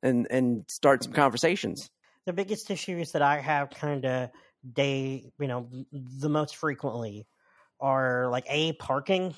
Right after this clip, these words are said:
Speaker 2: 'cause I am very grateful that I get to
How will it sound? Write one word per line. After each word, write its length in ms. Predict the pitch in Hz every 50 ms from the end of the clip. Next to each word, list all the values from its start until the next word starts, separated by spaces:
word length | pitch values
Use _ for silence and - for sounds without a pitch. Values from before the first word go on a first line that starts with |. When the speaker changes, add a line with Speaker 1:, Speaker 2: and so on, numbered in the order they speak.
| -
Speaker 2:
'cause 140 | - 131 -
I 200 | 117 143 156 143 - _ _ _ _ _ _ - 160
am 120 | 151 139
very 260 | 131 139 135 135 127 127 - _
grateful 500 | 143 143 139 127 - - 139 120 131 143
that 100 | 135 117
I 100 | 120 120
get 180 | 113 135 - -
to 220 | - 127 123 120